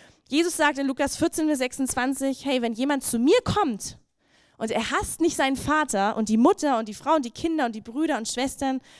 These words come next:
dazu aber auch sein eigenes Leben, so kann er nicht mein Jünger sein. Und wer nicht sein Kreuz trägt und mir nachkommt, kann nicht mein Jünger sein.“ Also er sagt nicht, „Jetzt hasse alle Menschen.“ Gott sagt auch nicht, „Ihr müsst euch jetzt alle trennen, ich will nicht, dass irgendeine Liebe da ist.“ Darum geht's ja nicht.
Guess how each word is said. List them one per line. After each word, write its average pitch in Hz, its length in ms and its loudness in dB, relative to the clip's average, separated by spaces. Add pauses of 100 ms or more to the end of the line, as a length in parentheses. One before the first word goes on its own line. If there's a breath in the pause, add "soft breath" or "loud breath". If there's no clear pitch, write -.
(240 loud breath)
dazu 277 280 0
aber 247 200 2
auch 220 80 -2
sein 233 340 -6
eigenes 330 440 -2
Leben, 269 500 -4 (680)
so 233 120 -4
kann - 260 -4
er 311 80 2
nicht 269 140 -2
mein 226 100 0
Jünger 285 320 -2
sein. 180 320 -12 (380 soft breath)
Und 220 160 -8
wer 240 100 0
nicht 277 160 -6
sein 247 140 -6
Kreuz 247 420 -4
trägt 285 320 -6
und 240 80 -8
mir 226 100 -4
nachkommt, 247 520 -6
kann 294 320 -8
nicht 254 160 -10
mein 190 160 -12
Jünger 180 260 -12
sein.“ 170 320 -16 (880)
Also 240 220 2
er 226 120 4
sagt 220 260 2
nicht, 240 140 -8
„Jetzt 240 240 -8
hasse 302 220 -4
alle 269 160 -2
Menschen.“ 262 560 -6 (180 soft breath)
Gott 233 180 0
sagt 233 180 2
auch 233 160 2
nicht, 240 360 -8
„Ihr 247 60 -10
müsst 320 180 -8
euch 339 100 -8
jetzt 311 140 -6
alle 285 200 -2
trennen, 285 260 -4
ich 285 140 -8
will 277 100 -6
nicht, 302 160 -10
dass 311 100 -14
irgendeine 254 320 -8
Liebe 277 220 -8
da 185 220 -6
ist.“ 302 340 -12
Darum 254 240 -4
geht's 262 300 -8
ja 208 80 -6
nicht. - 340 -16